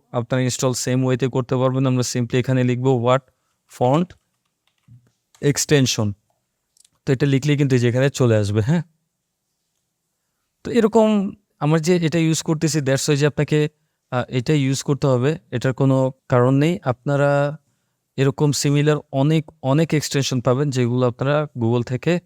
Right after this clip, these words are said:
ইনস্টল করে নেবেন, হ্যাঁ? আমরা কিন্তু এই যে দেখেন, যখন আমরা এই টুলটা ইউজ করতেছি, তখন কিন্তু আমাদের এই যে Edit with Elementor দিয়ে, আহ, এডিটর প্যানেলে গিয়ে তারপর আমাদের বারবার চেক করা লাগবে না, হ্যাঁ? এটাকে যদি আমরা ক্লোজ করতে চাই, আমরা simply যে এখানে ক্লোজ আইকনে ক্লিক করলে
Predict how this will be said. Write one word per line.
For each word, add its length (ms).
ইনস্টল 340
করে 220
নেবেন, 220
হ্যাঁ? 200
আমরা 240
কিন্তু 320
এই 80
যে 120
দেখেন, 220
যখন 240
আমরা 160
এই 220
টুলটা 320
ইউজ 240
করতেছি, 420
তখন 240
কিন্তু 200
আমাদের 260
এই 60
যে 160
Edit 380
with 140
Elementor 460
দিয়ে, 300
আহ, 460
এডিটর 380
প্যানেলে 380
গিয়ে 240
তারপর 260
আমাদের 200
বারবার 260
চেক 200
করা 180
লাগবে 280
না, 140
হ্যাঁ? 160
এটাকে 320
যদি 180
আমরা 160
ক্লোজ 460
করতে 260
চাই, 120
আমরা 160
simply 320
যে 120
এখানে 260
ক্লোজ 380
আইকনে 320
ক্লিক 260
করলে 360